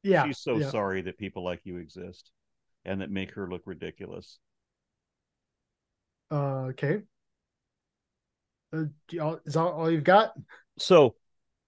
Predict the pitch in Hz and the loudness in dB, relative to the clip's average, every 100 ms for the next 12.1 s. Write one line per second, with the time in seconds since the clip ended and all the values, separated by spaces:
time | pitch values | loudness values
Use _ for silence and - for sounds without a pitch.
0 | _ _ 190 269 254 - 220 208 - 190 | _ _ 8 8 6 6 8 8 4 2
1 | 170 - 127 104 90 80 80 165 294 277 | 2 2 0 0 0 -4 -4 -2 0 0
2 | 165 110 98 98 - 85 82 80 82 82 | 0 0 2 0 0 -8 -8 -8 -10 -12
3 | - 92 - 87 127 170 190 - - 202 | -10 -10 -6 -6 -4 -4 -6 -6 -6 -6
4 | 92 80 - - 113 _ _ _ _ _ | -6 -8 -14 -18 -20 _ _ _ _ _
5 | _ _ _ _ - 92 90 123 123 151 | _ _ _ _ -8 -6 -6 -6 -6 0
6 | 208 226 - _ _ _ _ _ - 170 | 2 0 -2 _ _ _ _ _ -8 -6
7 | 147 147 113 117 110 110 95 87 78 82 | 0 0 2 2 2 -2 -4 -8 -12 -14
8 | - _ _ 107 131 185 - 156 123 - | -18 _ _ -4 0 0 0 -2 -4 -4
9 | 90 78 78 - 98 92 95 98 90 90 | -10 -10 -14 -8 -6 -2 -2 -2 -2 -6
10 | 82 - 85 82 87 - 87 92 92 - | -8 -10 -12 -14 -16 -12 -10 -6 -6 -8
11 | 78 101 92 80 82 80 85 85 92 92 | -10 -8 -8 -8 -10 -10 -12 -12 -12 -12
12 | - | -14